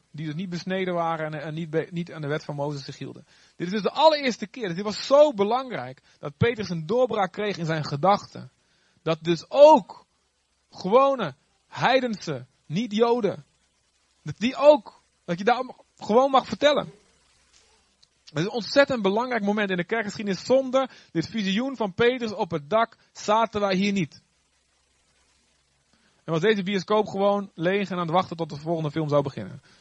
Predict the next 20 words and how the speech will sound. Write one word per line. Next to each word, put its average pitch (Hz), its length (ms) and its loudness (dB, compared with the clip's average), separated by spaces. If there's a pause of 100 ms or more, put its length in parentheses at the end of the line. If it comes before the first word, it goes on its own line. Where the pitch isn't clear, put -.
(560)
Als 135 200 -2
de 120 100 -6
westerse 127 380 -4
beschaving 117 480 -4
überhaupt 113 340 -4
overleefd 107 360 -4
had. 80 160 -4
Goed, - 180 -8
dat - 20 -12
is 101 80 -8
een 107 80 -6
andere 120 180 -4
vraag. 123 280 -2 (640)
Maar - 420 4 (2250)
dit 220 220 4
is 220 140 2
een 175 220 0
ontzettend 277 880 0
cruciaal 226 540 2
moment 131 480 -2